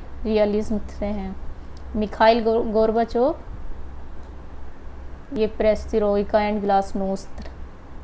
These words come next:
D का वन कहाँ पर है? D का वन दो जगह पर है। और बी का थ्री कहाँ पर है? नहीं, ये एजी Frank, friends,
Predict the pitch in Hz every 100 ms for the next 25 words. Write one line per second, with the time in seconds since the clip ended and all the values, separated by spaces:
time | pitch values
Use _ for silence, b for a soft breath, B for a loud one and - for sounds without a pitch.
0 | - 196 240 240 262 226 240 240 233 233
1 | 240 254 262 226 226 214 220 202 208 208
2 | 214 214 220 226 226 233 233 196 202 202
3 | 196 208 - - - - - - 190 -
4 | - 220 233 226 226 226 214 214 220 233
5 | 233 269 - - - - - 208 233 226
6 | 233 220 - - - 226 220 233 233 214
7 | 220 - 226 240